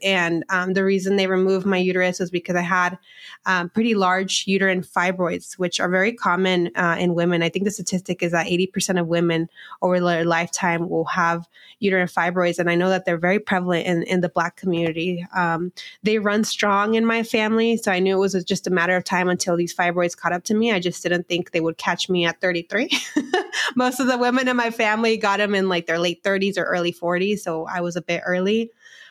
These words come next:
Uh, but that came out of nowhere because, um, I didn't have any symptoms until I landed in the E R one day.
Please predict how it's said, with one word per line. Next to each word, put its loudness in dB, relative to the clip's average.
Uh, 2
but -4
that 0
came 0
out 2
of 2
nowhere 0
because, -2
um, -2
I 2
didn't 0
have 0
any 2
symptoms -2
until 0
I 2
landed 0
in 2
the 0
E 2
R 2
one -2
day. -6